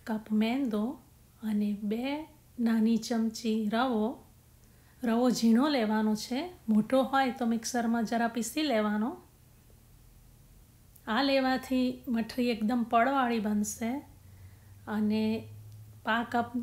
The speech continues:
મિલ્ક જોઈશે અને પા કપ ઘી જોઈશે અને લોટ જેટલી જ સુગર લેવાની.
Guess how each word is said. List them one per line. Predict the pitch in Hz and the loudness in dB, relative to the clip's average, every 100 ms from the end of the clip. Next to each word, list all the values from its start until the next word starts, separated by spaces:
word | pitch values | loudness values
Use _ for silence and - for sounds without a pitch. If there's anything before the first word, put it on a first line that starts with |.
| - | -4
મિલ્ક | 240 302 302 | -2 -2 -2
જોઈશે | 214 220 214 - - 254 | -4 -2 -2 -4 -4 -4
અને | 339 247 214 214 | -4 0 0 0
પા | 240 240 | -2 -4
કપ | 233 226 214 214 - - - - | -2 -2 -2 -4 -20 -20 -20 -12
ઘી | - 269 269 | -2 0 0
જોઈશે | 220 202 196 - 247 349 - - - - - - - 240 | 0 -2 -4 -6 -6 -6 -12 -20 -20 -20 -20 -20 -14 -4
અને | 214 220 220 220 226 - | 0 2 0 -2 -8 -8
લોટ | 220 240 247 - | -2 0 -2 0
જેટલી | 254 247 254 | -2 0 -2
જ | - | -2
સુગર | - 233 208 226 | -2 0 2 2
લેવાની. | 220 233 277 247 220 | 2 2 2 0 -2